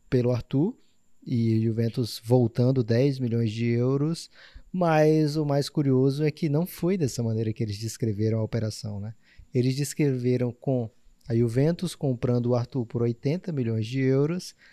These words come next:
E o Barcelona comprando o Pjanic por setenta milhões de euros.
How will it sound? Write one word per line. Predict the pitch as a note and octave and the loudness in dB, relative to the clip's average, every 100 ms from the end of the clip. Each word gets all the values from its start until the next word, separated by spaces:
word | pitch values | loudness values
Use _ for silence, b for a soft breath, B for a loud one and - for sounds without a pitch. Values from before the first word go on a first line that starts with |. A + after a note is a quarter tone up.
| b _ | b _
E | G3 F#3 | 0 2
o | G3 | 2
Barcelona | F3+ F#3 C#3 E3 B2+ B2 C#3+ | -2 -4 -4 -2 0 0 -2
comprando | C#3+ D#3+ C#3+ - A#2 B2 C#3 | -4 -2 -4 -2 -2 0 0
o | D3+ | -2
Pjanic | - C#3+ B2 A2+ B2+ - | 0 2 2 2 0 -4
por | C#3 - C3 | -6 -4 -2
setenta | - A#2+ - C#3+ D#3+ E3+ | -2 -4 -2 -2 -2 -2
milhões | C#3 B2+ B2 | 0 2 0
de | A2 A2 | 0 0
euros. | A2+ C3 C3+ C#3 - | 2 2 2 -2 -6